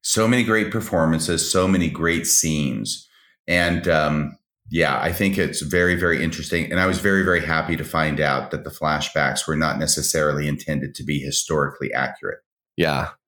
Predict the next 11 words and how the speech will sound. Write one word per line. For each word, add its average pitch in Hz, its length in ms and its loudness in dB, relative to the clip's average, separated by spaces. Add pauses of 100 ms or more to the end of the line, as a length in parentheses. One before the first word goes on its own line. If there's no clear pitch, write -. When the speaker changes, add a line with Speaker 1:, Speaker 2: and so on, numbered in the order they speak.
(300)
Speaker 2:
And 95 240 2
one 117 140 4
more 120 160 4
plug 90 400 2
for, 76 640 2
uh, 71 160 4
the 78 140 2
actress 82 320 0
that - 160 0
played 78 260 0
Brenda. 95 560 2